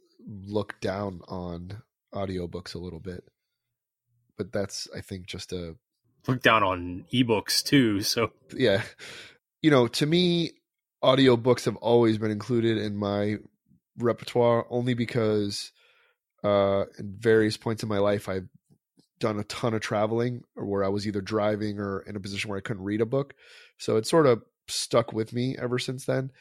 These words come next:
Speaker 1: And, like, I think we talked about a few episodes back, like, I need to have something going on in the background all the time. So audiobooks, which have sort of been replaced by podcasts now, uh, that I listen to, um,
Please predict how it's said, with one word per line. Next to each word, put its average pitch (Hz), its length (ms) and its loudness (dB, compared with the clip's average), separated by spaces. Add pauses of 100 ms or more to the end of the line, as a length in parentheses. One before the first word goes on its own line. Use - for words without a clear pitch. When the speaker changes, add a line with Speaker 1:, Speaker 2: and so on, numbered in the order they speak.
(360)
Speaker 1:
And, 110 460 2
like, 120 240 2
I 127 40 -4
think 151 140 -2
we 139 80 0
talked 131 240 2
about 113 320 4
a 127 60 -10
few 131 160 2
episodes 113 360 0
back, 101 400 0
like, 113 260 -4 (680)
I 127 140 4
need 131 300 2
to 127 80 6
have 120 160 4
something 117 340 0
going 107 240 2
on 110 140 2
in 104 80 -2
the 98 60 -2
background 101 440 -2
all 101 180 -2
the 101 80 -2
time. 107 420 -4 (760)
So 104 540 4
audiobooks, 110 920 4
which 120 160 -4
have 113 140 0
sort 120 260 2
of 104 80 -2
been 110 120 -2
replaced 107 320 -2
by 98 100 -2
podcasts 104 600 0
now, 104 320 -4 (500)
uh, 95 280 -4
that 104 160 0
I 101 40 6
listen 104 320 0
to, 104 420 -2
um, 98 460 -4